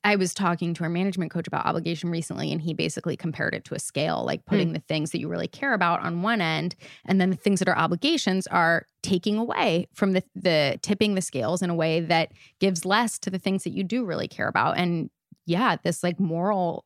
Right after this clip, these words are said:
Speaker 1: obligation and c-, civic obligation, all of that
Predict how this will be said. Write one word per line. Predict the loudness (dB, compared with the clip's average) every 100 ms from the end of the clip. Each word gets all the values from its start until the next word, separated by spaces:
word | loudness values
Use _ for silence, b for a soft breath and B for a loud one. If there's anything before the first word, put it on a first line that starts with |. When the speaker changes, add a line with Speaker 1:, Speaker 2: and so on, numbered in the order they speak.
| _
Speaker 1:
obligation | -2 -2 -2 -4 -6 -4 -4 -2
and | -4 -6
c-, | -10 -10
civic | -4 -2 0 0
obligation, | 0 -2 -2 -4 -6
all | -4 -4
of | -2
that | 0 2 2